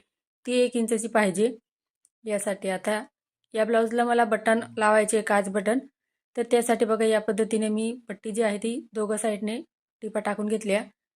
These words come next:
एक्स्ट्रा, अ, एक्स्ट्रा दिसते पट्टी ती इथं कट करून घेते. तर हे बघा आपला एका साईडचा पार्ट तयार झाला. आता दुसऱ्या साईडसाठी बघा एक इंचची पट्टी घेतली मी, ती डबल फोल्ड होती,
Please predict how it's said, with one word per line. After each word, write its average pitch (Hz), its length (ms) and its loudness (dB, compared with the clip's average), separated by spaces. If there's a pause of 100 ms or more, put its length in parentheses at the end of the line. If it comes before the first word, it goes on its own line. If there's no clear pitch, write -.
(640)
एक्स्ट्रा, 220 280 -2 (280)
अ, 214 420 -2
एक्स्ट्रा 220 300 -2
दिसते 233 340 2
पट्टी 226 360 -2 (260)
ती 220 60 -10
इथं 214 160 -6
कट 226 180 -2
करून 226 260 0
घेते. 220 420 0 (1900)
तर 220 40 -12
हे 202 140 -6
बघा 202 240 -4
आपला 202 280 -6 (400)
एका 214 240 -2
साईडचा 208 480 -2 (200)
पार्ट 202 320 -8
तयार 202 180 2
झाला. 196 260 -2 (880)
आता 247 160 -2
दुसऱ्या 233 340 0
साईडसाठी 240 500 0
बघा 220 220 2
एक 220 200 -2
इंचची 220 320 0
पट्टी 220 300 -2
घेतली 220 300 0
मी, 208 140 -2
ती 214 120 -6
डबल 208 300 2
फोल्ड 220 260 0
होती, 214 400 -2